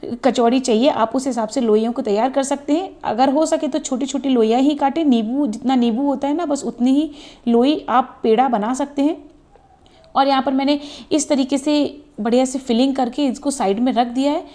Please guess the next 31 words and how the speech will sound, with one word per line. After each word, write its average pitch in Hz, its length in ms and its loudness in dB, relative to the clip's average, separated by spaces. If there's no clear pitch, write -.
तो - 60 4
आप 277 220 0
क्या 285 160 2
कीजिए 277 360 -4
कि 285 120 -8
पहले 254 260 2
थोड़ी 247 260 0
थोड़ी 262 320 0
लोई 240 280 4
लेके 269 320 0
उस 254 160 -2
पे 233 100 -4
बैटर 196 320 -2
भर 247 180 0
के 311 140 -6
इसको 262 300 -4
साइड 208 300 -2
में 247 140 2
रखते 214 300 -4
जाइए, 254 240 0
इस - 240 -4
तरीके 226 280 -4
से 277 160 -4
पेड़े 226 360 2
बना 254 260 0
के। 330 120 -2
और 277 340 4
आपको 285 600 -2
जो 262 180 2
कचौड़ी 240 400 2
है 302 340 0